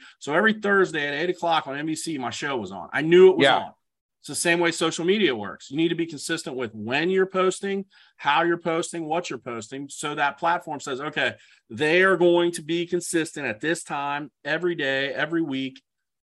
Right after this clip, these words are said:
Speaker 1: through the month to post that content." So then
Speaker 2: Wow.
Speaker 1: you can help to hack the algorithm. The other way to hack the algorithm is to have people interact with you. I call this your mafia,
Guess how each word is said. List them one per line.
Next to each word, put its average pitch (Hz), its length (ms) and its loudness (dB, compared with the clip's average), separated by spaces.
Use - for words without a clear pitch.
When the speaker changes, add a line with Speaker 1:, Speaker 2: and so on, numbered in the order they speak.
Speaker 1:
through 196 240 6
the 196 80 6
month 135 320 -2
to - 100 -8
post 143 260 -2
that 127 180 -2
content." 160 540 -4
So 139 160 -8
then 143 220 -6
Speaker 2:
Wow. 131 400 6
Speaker 1:
you - 200 -14
can 143 320 -6
help 139 340 -10
to 131 360 -8
hack 135 240 2
the 131 120 -4
algorithm. 123 440 -2
The 131 80 -2
other 226 160 2
way 165 180 4
to 143 100 -2
hack 139 200 -2
the 131 140 -8
algorithm 120 560 -6
is 139 160 -10
to 175 140 -8
have 170 260 -4
people 175 560 -6
interact 180 560 0
with 127 180 -6
you. 95 160 -10
I 120 80 -8
call 147 240 -6
this 143 340 -8
your 139 120 -4
mafia, 151 540 0